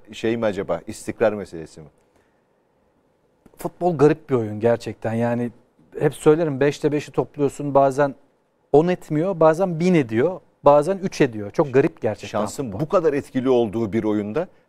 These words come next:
Speaker 1: her zaman kazanmayı beklemek de
Speaker 2: Şans faktörü
Speaker 1: ayrı bir şey.
Speaker 2: faktörlerden biri. Bir de
Speaker 1: Çok önemli
Speaker 2: faktö-,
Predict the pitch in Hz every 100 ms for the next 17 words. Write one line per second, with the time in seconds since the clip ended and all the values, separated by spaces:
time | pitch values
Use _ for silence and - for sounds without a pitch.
0 | - 123 120 110 107 107 104 110 104 101
1 | - 110 135 107 104 - - - 165 160
2 | - 151 - 165 175 170 - - 101 98
3 | 80 - - - 123 - 135 143 151 165
4 | 151 190 262 _ _ _ _ _ _ _
5 | _ _ _ _ _ _ _ - 135 170
6 | 202 113 113 104 98 139 -